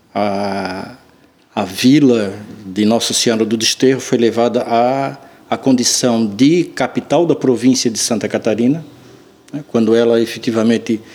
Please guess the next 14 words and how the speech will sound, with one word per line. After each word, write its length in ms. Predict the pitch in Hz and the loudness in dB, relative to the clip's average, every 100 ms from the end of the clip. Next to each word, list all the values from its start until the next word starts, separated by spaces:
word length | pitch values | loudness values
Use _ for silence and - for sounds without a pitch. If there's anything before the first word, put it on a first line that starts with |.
| - | -18
recebeu 360 | - 107 117 123 | -8 -4 2 4
um 80 | 127 | 4
status, 760 | - - 143 139 - - - - | 2 -2 0 -2 -4 -10 -10 -10
né, 180 | 113 170 - - - - - _ _ | -6 -6 -8 -20 -20 -20 -20 _ _
pra 140 | 104 | -8
ter 220 | 98 113 | -2 0
essa 280 | 110 - 104 | 0 0 0
estrutura 640 | 101 - 117 - 139 123 | 0 -2 -4 0 2 4
administrativa 880 | 107 110 110 107 - 113 - 135 117 | 2 0 0 0 -2 -2 0 0 2
e 80 | 110 | 2
essa, 420 | 107 - 104 90 - - - - - _ - | 2 0 -2 -4 -8 -20 -20 -20 -20 _ -2
digamos, 400 | 117 120 117 - | 2 4 2 2
responsabilidade 1080 | 143 139 - 131 - 120 120 107 113 110 | 0 0 2 0 0 0 2 2 2 2
administrativa, 1000 | 107 107 110 107 - 110 - 131 139 151 | 0 0 0 0 -2 -2 2 2 4 0